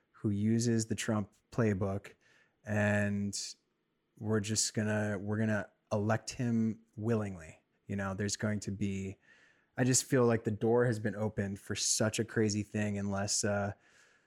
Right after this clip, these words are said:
unless people in general are able to come together in a meaningful way and come to some sort of shared sense of reality,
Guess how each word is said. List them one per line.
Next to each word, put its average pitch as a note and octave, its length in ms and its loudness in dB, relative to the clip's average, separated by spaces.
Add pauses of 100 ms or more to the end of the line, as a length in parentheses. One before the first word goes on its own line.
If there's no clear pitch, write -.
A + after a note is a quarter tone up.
(200)
unless A#2 280 2
people B2 720 2 (100)
in A2+ 140 2
general A2+ 520 2
are G#2 160 2
able G#2+ 340 -2
to G#2 80 -2
come G#2+ 200 -4
together G#2+ 380 0
in G2+ 60 -2
a G2+ 60 -2
meaningful G2+ 520 -2
way G2+ 560 0
and G2 120 -6
come G#2+ 200 0
to G2+ 60 0
some G#2 220 0
sort G#2 260 0
of G2+ 120 -4
shared G#2 420 0
sense G#2 300 -2
of G2 120 -8
reality, G2 560 2